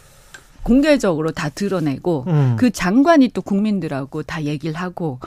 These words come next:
Speaker 1: 이렇게 해서 국민들이 국정 철학을 전부 공유하면서 그렇게 가는 게 원래 민주주의 사회죠.
Speaker 2: 그게 국무위원이 있지 않습니까?
Speaker 1: 그렇죠.
Speaker 2: 국무위원.
Speaker 1: 그래서
Speaker 2: 예.
Speaker 1: 장관한테 돈도 많이 주고 명예도 주고 다 하는 거 아니겠어요?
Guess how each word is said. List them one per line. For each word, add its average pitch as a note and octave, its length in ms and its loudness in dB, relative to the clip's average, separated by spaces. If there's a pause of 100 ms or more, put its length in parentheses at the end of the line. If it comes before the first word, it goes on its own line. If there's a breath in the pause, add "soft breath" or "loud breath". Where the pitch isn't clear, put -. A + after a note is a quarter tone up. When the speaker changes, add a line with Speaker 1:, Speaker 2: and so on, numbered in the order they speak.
(220 loud breath)
Speaker 1:
이렇게 C4 320 4
해서 A3 160 -2
국민들이 A3 460 0
국정 A3+ 380 -4
철학을 G3 360 -2
전부 E3+ 240 -8
공유하면서 A#3 1040 -2 (160 loud breath)
그렇게 D#4+ 320 0
가는 G3+ 360 -2
게 B3+ 100 0
원래 G3 300 0
민주주의 F3+ 520 0
사회죠. E3+ 560 0
Speaker 2:
그게 C#4+ 220 -2
국무위원이 F3 720 8
있지 A#2 240 -2
않습니까? A2+ 200 -2
Speaker 1:
그렇죠. D#3 420 0
Speaker 2:
국무위원. B2 540 6
Speaker 1:
그래서 G3+ 340 0
Speaker 2:
예. C3 60 6
Speaker 1:
장관한테 F3+ 500 0
돈도 E3+ 300 -2
많이 D3+ 320 -2
주고 D#3 320 -6
명예도 D3+ 400 -2
주고 C3+ 180 -8
다 D3 200 -8
하는 F3+ 160 0
거 F#3 80 0
아니겠어요? D#3 640 2